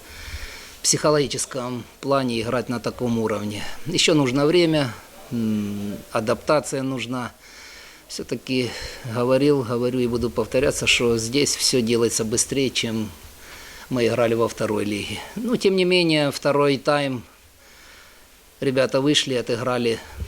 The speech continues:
я думаю, что на хорошем уровне. Все-таки имели преимущество полное. Вот. Команда пыталась играть на контратаках. Вот. Ну, а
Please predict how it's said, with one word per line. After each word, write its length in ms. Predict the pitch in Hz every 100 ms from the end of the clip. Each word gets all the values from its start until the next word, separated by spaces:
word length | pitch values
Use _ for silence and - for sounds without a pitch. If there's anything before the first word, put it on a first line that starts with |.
| - -
я 220 | 120 117
думаю, 320 | 120 117 113
что 300 | - 123 113
на 380 | 113 117 107 107
хорошем 520 | - 147 131 - 127 156
уровне. 520 | 151 135 135 120 101 - -
Все-таки 500 | - 113 110 117 120
имели 300 | 131 120 113
преимущество 800 | 127 135 151 - 139 - 131 113 -
полное. 480 | 131 117 117 113 110 - - - - - - - -
Вот. 480 | 113 107 104 107 98 - - - - - - -
Команда 400 | 123 156 113 110
пыталась 500 | 104 120 110 101 110
играть 300 | 113 104 120
на 100 | 107
контратаках. 1160 | 117 107 123 - 160 - 135 - - - - 127
Вот. 480 | 110 110 104 98 92 - -
Ну, 440 | 156 240 233 190
а 400 | 156 139 139 135